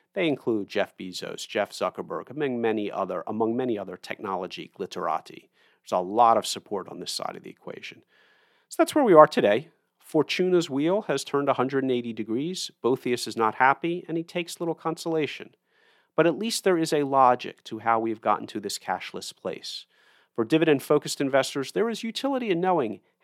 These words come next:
how we got there, and that we can now be seen as the outsider, the underdog,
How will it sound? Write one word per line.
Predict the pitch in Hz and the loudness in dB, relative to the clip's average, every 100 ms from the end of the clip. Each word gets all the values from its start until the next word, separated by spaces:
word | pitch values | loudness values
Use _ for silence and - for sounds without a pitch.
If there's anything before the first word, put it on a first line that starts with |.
| - | 0
how | 101 | 2
we | 95 90 | 2 -2
got | 90 85 - | -4 -6 -6
there, | - 117 190 - _ _ _ _ | -8 -6 -6 -6 _ _ _ _
and | 156 160 160 | 0 0 -2
that | 143 143 | -4 -2
we | 147 165 | -2 -2
can | 170 143 | -2 0
now | 151 170 | 0 0
be | 160 | -2
seen | - - 156 151 | -6 -4 -2 -2
as | 139 135 | -4 -6
the | - - | -10 -6
outsider, | 160 160 - 101 95 | -4 -4 -2 0 0
the | 104 143 | -6 -2
underdog, | 185 180 147 123 107 92 - | 0 0 0 4 4 2 -4